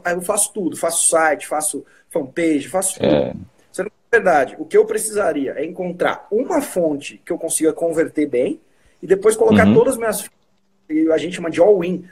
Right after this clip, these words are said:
Speaker 1: nessa fonte. E eu acho que você encontrou
Speaker 2: Aham.
Speaker 1: a tua fonte em
Speaker 2: Sim,
Speaker 1: fazer
Speaker 2: sim.
Speaker 1: te dar resultado. Hoje você paga
Speaker 2: É.
Speaker 1: agência?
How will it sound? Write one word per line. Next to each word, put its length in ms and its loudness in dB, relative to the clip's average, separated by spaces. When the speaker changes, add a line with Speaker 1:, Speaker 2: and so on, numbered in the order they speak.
Speaker 1:
nessa 260 -2
fonte. 380 -6
E 40 -6
eu 120 4
acho 140 0
que 60 -2
você 80 6
encontrou 240 4
Speaker 2:
Aham. 100 6
Speaker 1:
a 40 2
tua 160 0
fonte 120 -10
em 60 -4
Speaker 2:
Sim, 120 2
Speaker 1:
fazer 460 6
Speaker 2:
sim. 120 0
Speaker 1:
te 80 -8
dar 100 2
resultado. 520 0
Hoje 220 8
você 80 2
paga 260 2
Speaker 2:
É. 20 6
Speaker 1:
agência? 400 -2